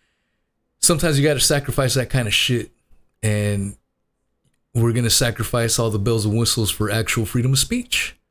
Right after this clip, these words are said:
you know?" And so, I don't know, I, I think I'm gonna start rebuilding from here and see what happens. I'm also thinking maybe even doing my own website and then, uh, live streaming from there, you know, that way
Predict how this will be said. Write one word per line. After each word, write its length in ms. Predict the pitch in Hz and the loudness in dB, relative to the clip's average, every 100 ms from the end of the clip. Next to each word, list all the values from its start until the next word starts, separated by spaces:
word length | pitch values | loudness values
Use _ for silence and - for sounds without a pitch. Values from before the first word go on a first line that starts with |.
| _ | _
you 100 | 113 | -2
know?" 260 | 107 135 180 _ _ _ _ _ _ | 0 -2 -4 _ _ _ _ _ _
And 240 | 117 110 104 | -2 0 2
so, 520 | - 110 107 104 - - _ _ _ _ - | 2 2 0 -4 -8 -20 _ _ _ _ -6
I 80 | 143 | -2
don't 120 | 110 | 0
know, 80 | 113 | 0
I, 220 | 120 117 | 0 -2
I 200 | 131 127 | -2 -2
think 200 | 123 135 | 0 2
I'm 100 | 127 | 2
gonna 140 | 120 | 0
start 240 | 110 - 117 | 0 0 0
rebuilding 480 | 113 104 110 113 113 | 0 0 0 0 -2
from 180 | 113 104 | 0 0
here 240 | 107 107 | 0 0
and 100 | 104 | 0
see 120 | - | 0
what 100 | 113 | 0
happens. 320 | 110 117 117 - - - - | -2 -2 -4 -6 -14 -20 -6
I'm 100 | - | -2
also 260 | 220 220 185 | 0 2 0
thinking 460 | 139 151 147 123 113 | 0 -2 0 0 2
maybe 260 | 117 117 | 2 0
even 500 | 117 113 113 110 101 _ _ _ | 0 0 0 -2 -4 _ _ _
doing 200 | 110 117 | 0 2
my 100 | 113 | 2
own 220 | 113 113 | 0 0
website 560 | 104 107 - 110 110 107 | 0 0 0 0 0 0
and 100 | 107 | 0
then, 380 | 104 101 98 98 _ _ _ | 0 0 -2 -4 _ _ _
uh, 340 | 101 95 95 95 | -4 -4 -6 -6
live 240 | 107 107 | -4 0
streaming 340 | 104 - 117 113 | 0 0 0 0
from 200 | - 98 | 0 -2
there, 280 | 98 104 104 | 0 -2 -4
you 140 | 104 | -4
know, 260 | 104 101 101 | -2 -2 -2
that 220 | 107 110 | -2 0
way 320 | 110 110 107 | 0 -2 -4